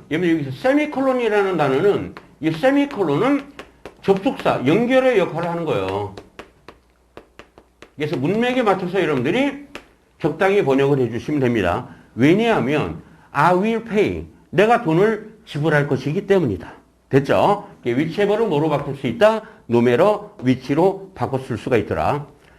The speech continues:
아, 열 번째 예문입니다. 나는 말이에요. 나는 어려운 처지에 있다라는 얘기죠. 나는 어려운 처지에 있다라는 얘기입니다. 문장 끝났죠? 그럼 야는 뭐가 됩니까?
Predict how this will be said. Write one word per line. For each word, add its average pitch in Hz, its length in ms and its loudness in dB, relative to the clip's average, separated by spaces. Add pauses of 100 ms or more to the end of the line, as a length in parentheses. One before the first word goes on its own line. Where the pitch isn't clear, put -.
(180)
아, 135 120 4
열 175 200 4
번째 254 260 0
예문입니다. 170 720 -2 (600)
나는 185 460 2
말이에요. 160 640 0
나는 175 720 0
어려운 269 480 2
처지에 247 400 -6
있다라는 196 400 -2
얘기죠. 165 460 -4 (320)
나는 185 440 2 (300)
어려운 214 460 2
처지에 185 380 -4
있다라는 165 480 -2
얘기입니다. 131 520 -2 (220)
문장 254 360 2
끝났죠? 262 640 -2
그럼 262 160 -4
야는 226 240 0
뭐가 196 200 2
됩니까? 185 640 -2